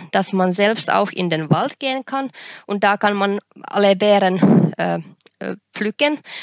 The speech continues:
Und, äh, ja, man bekommt Superfood fast aus dem, nur, nur,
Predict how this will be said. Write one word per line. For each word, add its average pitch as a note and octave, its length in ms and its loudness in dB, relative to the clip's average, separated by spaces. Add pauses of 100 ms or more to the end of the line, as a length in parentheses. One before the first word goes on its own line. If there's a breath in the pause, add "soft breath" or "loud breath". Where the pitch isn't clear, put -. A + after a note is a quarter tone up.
(200 loud breath)
Und, G#3 360 -4
äh, G3 240 2 (100)
ja, F3+ 260 2
man F#3 160 2
bekommt A3+ 500 -2 (120)
Superfood G#3+ 800 -4 (360)
fast - 320 -2
aus F3 220 -2
dem, F#3+ 280 -4 (200)
nur, G3+ 280 -2
nur, B3+ 220 2